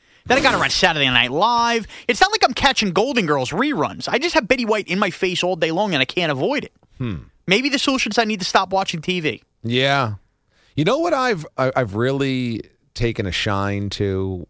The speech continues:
Speaker 2: during the N F L playoffs? That Nationwide commercial. The guy that's singing the song.
Speaker 1: The Nationwide is on your side?
Speaker 2: Yeah, but it's, uh, it's the African-American guy that I guess he's from, um, Hamilton.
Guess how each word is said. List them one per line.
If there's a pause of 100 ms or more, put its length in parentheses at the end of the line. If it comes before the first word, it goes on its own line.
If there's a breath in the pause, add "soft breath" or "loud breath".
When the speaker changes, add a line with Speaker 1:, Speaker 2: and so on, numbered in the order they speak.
Speaker 2:
during
the
N
F
L
playoffs?
That
Nationwide
commercial.
The
guy
that's
singing
the
song. (640)
Speaker 1:
The
Nationwide
is
on
your
side?
Speaker 2:
Yeah,
but
it's,
uh,
it's
the
African-American
guy
that
I
guess
he's
from, (160)
um, (180)
Hamilton.